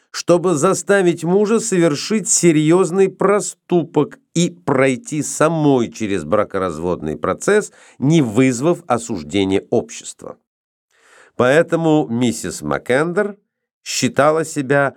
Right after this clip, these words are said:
судьёй в подобного рода историях, тем более что жила она в одном из тех больших домов, которые собирают в своих квартирках несметное количество форсайтов,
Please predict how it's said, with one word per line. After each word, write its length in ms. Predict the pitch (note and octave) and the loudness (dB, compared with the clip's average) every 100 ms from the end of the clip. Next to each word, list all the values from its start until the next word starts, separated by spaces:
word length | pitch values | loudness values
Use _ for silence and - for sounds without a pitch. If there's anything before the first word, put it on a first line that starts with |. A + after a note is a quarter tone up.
| _ | _
судьёй 960 | - - C3 A#2 F2+ G2+ C3+ G#2+ B1+ - | -12 -4 -2 -2 -2 2 4 2 -2 -14
в 100 | _ | _
подобного 640 | - G2 A2+ E2+ F#2+ F#2 | -4 0 0 0 -2 0
рода 300 | F#2+ F#2+ F#2 | 0 0 -2
историях, 580 | F2+ - - A#2+ D2+ B1 - _ _ - | -6 -4 0 0 0 -8 -18 _ _ -4
тем 240 | B3 A3+ | 0 2
более 280 | F#3 F#3 D#3+ | 2 2 0
что 260 | D#3 C#3 A2 | -4 -2 0
жила 380 | G#2+ A2+ G#2+ | 0 2 2
она 300 | G#2+ G#2 G2+ - _ - | 2 0 -2 -4 _ -6
в 120 | G2 | -2
одном 340 | G#2 A2 G#2+ | 0 0 -2
из 140 | G#2 - | -4 -6
тех 340 | - G#2+ - _ | -2 -2 -4 _
больших 720 | A2 F2+ A2 G2 - A#2 F#2+ | -8 -4 -4 -4 -6 -4 -4
домов, 680 | E2 F2+ F#2+ A#2 C3 - - _ _ _ _ | -2 -2 0 0 -2 -4 -18 _ _ _ _
которые 420 | A#2 A#2+ C3 B2 | -4 0 0 0
собирают 600 | - A2+ G#2 A2 A2+ G2+ | 0 -2 0 2 2 0
в 60 | - | -6
своих 420 | G#2 G#2 G2 F#2+ | -2 0 0 -2
квартирках 840 | G2+ G#2 F#2 - C3+ G#2+ - A2+ | -2 0 -2 -4 -2 -2 -2 -4
несметное 1200 | G#2 A#2 A#2 A2 - - A#2 C#3 - - A#2 A#2 | 0 2 2 0 -4 0 2 2 0 -2 0 0
количество 640 | - A#2 A2+ G#2 - A2+ F#2+ | 0 0 0 -4 -4 -2 -2
форсайтов, 840 | G#2+ G2 - A2 G#2+ G2 G#2 F#2+ | -2 -2 -2 0 0 0 -6 -10